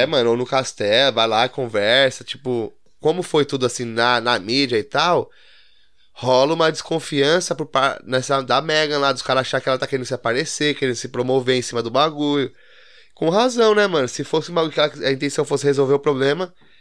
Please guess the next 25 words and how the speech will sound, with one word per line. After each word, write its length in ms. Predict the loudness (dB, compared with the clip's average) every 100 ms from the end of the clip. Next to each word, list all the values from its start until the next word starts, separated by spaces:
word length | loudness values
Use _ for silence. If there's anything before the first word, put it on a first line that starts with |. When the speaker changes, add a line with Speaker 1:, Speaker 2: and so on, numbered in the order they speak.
| -6
Speaker 2:
ia 200 | 0 2
lá, 160 | 2
falava 340 | 0 2 2 2
com 60 | 0
a 20 |
rainha, 460 | 0 -2 -2 -4 -4
sei 180 | -2
lá 120 | -2 -2
com 80 | -4
que 140 | -10
porra, 420 | -2 2 2 2
Speaker 1:
Exato. 140 | -2 -6
Speaker 2:
e 40 |
tentava 320 | -2 0 2
resolver. 520 | 2 0 0 0 -2 -10 -20 -20 -16
Não 220 | -2 0 2
ia 120 | 4
na 100 | 4
Speaker 1:
Não, 160 | 4
Speaker 2:
Oprah, 140 | 2 -2
Speaker 1:
mas 60 | -6
é 60 |
verdade, 120 | -4 -4
Speaker 2:
caralho. 180 | -6 -10
Speaker 1:
mano. 180 | -18